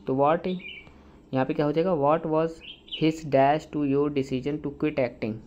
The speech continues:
ठीक है ना, तो यहाँ पे रिएक्ट का हम क्या भरेंगे? यहाँ पे सुटेबल नाउन में यहाँ पे भरेंगे हम रिएक्शन। क्या भरेंगे? रिएक्शन। ठीक, रिएक्शन वर्ड यहाँ पे नाउन है। फिर नाइन नंबर, "I have no dash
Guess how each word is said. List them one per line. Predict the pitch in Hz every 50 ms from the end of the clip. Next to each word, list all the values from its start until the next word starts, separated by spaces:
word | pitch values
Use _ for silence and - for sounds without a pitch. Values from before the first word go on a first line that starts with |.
| - - -
ठीक | - 135
है | 156 156
ना, | 151 135 135 - - - -
तो | 139
यहाँ | 131 123 135 139
पे | 160 147
रिएक्ट | 135 131 131 135 143 - -
का | - 151
हम | 143 143 143 143 139
क्या | 139 143 131 127
भरेंगे? | 131 139 139 143 147 147 143
यहाँ | 139 131 131 131 -
पे | 175 220 220 - -
सुटेबल | - 131 135 127 127 135 139
नाउन | 143 139 139 143 147
में | 160 196 233
यहाँ | 247 247 - - 127 123
पे | - - 131
भरेंगे | 135 120 120 123 123 135
हम | 170 202
रिएक्शन। | 180 135 120 117 107 - - - 131 117 113 - -
क्या | - 131 123
भरेंगे? | 127 127 135 170 202
रिएक्शन। | 208 151 123 110 107 - - - 113 123
ठीक, | - 190 208 214 - - - - - - - - - - - - - - - - - - - - - - - - - - - - - - - - - - - - - - - -
रिएक्शन | 143 135 131 131 - 160
वर्ड | 156 147 143 143
यहाँ | 143 135 131
पे | 131 196
नाउन | 202 180 139 127 123
है। | 120 113 110 - - - - - - - - - - - -
फिर | - 185 190 185 190 - 165
नाइन | 147 139 139 135
नंबर, | 127 120 117
"I | - - 127 147 165
have | 170 170 175 175
no | 170 156 160 160 165 156
dash | 151 147 151 151